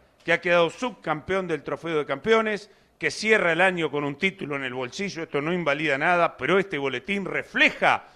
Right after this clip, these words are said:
lo que fue este partido. Y en este partido hubo un solo equipo en la cancha, que el resultado termina siendo, insisto, maquillando,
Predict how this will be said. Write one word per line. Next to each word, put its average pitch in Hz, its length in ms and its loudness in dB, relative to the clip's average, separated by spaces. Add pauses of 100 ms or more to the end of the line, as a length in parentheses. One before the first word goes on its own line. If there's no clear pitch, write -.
(100)
lo 151 160 -2
que 151 100 -6
fue 190 180 -2
este 180 120 -4
partido. 117 480 -4
Y 180 60 -2
en 240 100 2
este 196 200 2
partido 160 420 0
hubo 151 80 -4
un 151 100 -8
solo 233 380 6
equipo 185 320 -4
en 139 80 -2
la 135 100 -2
cancha, 180 560 0 (320)
que 165 120 2
el 170 100 4
resultado 175 720 4
termina 180 460 -2
siendo, 170 400 -4
insisto, 196 880 -4 (420)
maquillando, 202 1600 0